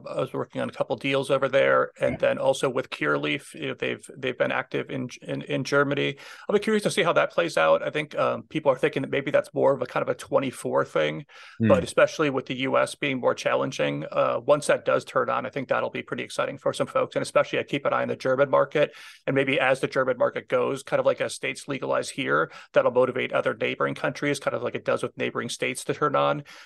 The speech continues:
Speaker 1: So I think we're early, and I wouldn't be surprised if we get nothing much internationally in twenty-three, but twenty-four, twenty-five, I think could be kind of a cool,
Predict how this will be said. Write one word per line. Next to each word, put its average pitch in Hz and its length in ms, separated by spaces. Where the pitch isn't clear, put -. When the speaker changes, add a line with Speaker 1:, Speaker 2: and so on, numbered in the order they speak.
Speaker 1:
So 139 240
I 143 60
think 240 160
we're 190 120
early, 165 580
and 143 100
I 139 60
wouldn't 139 100
be 143 80
surprised 131 540
if - 280
we 143 140
get 135 180
nothing 131 540
much 135 220
internationally 143 640
in 135 80
twenty-three, 147 840
but 139 140
twenty-four, 139 560
twenty-five, 131 720
I 143 40
think 139 200
could - 120
be 139 100
kind 147 160
of 143 60
a - 40
cool, 139 260